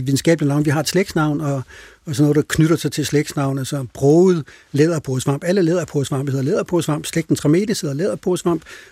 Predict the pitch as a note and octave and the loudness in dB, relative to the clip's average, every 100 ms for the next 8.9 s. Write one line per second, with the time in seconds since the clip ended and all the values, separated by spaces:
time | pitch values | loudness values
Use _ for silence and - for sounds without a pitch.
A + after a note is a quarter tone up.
0 | - C#3+ D#3 E3 E3+ E3+ - C3+ B2+ B2+ | -2 2 2 2 0 -2 -2 -4 -4 -6
1 | - B2+ D3+ D3+ B2+ C3 - C3 - C3 | 0 4 6 6 2 -8 -10 -12 -8 -8
2 | - - E3+ - F3+ F3 D3 C#3+ C#3+ C3 | -8 -8 -4 -4 -2 0 0 0 -2 -6
3 | - - _ C#3 C3+ - D3+ C#3+ D#3 - | -12 -20 _ -2 0 2 0 0 -2 2
4 | F#3+ D3+ D3 E3 D3 - D#3+ C#3+ C3+ D3+ | 2 2 2 0 0 -4 -2 -2 2 0
5 | - E3+ G3+ - D3+ D#3 C3+ D3+ C#3 D3 | 4 4 4 2 -6 -8 -8 -10 -10 -16
6 | G#3 C#3 C3 B2+ - - _ F3 D#3+ C#3 | -8 -6 -6 -10 -16 -20 _ -2 -2 -4
7 | - - F3+ - - D#3 C3 D3+ D#3+ - | -4 0 0 0 -2 -2 0 0 0 -2
8 | D3+ D#3+ D#3 - C3+ D3 D#3 C3 C3 | -4 0 0 0 -2 0 -2 -4 -10